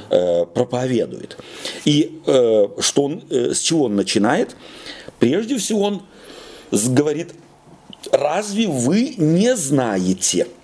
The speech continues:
братья?» Здесь я слышу возглас Иисуса Христа, направленный Никодиму.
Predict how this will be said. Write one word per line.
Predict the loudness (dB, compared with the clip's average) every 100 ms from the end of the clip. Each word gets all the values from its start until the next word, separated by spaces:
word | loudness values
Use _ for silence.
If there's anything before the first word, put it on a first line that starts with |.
| -20 -20 -18 -8 2
братья?» | 2 2 -2 -6 -8 -10 -20 -20 -20 -14 -12 -12 -4
Здесь | -2 -2 0 0 -2 -8 -20 -20 -12 -12 -12 _
я | -4 -2 -2
слышу | -4 -4 -2 -2 0 -2 -2 -8 -20 -20 -20 _ _ -20 _ _ _ -2
возглас | 0 2 0 0 0 0
Иисуса | 0 0 -2 -2
Христа, | -2 -2 -2
направленный | -2 -2 -2 0 0 0
Никодиму. | 0 0 -2 -2 -4 -4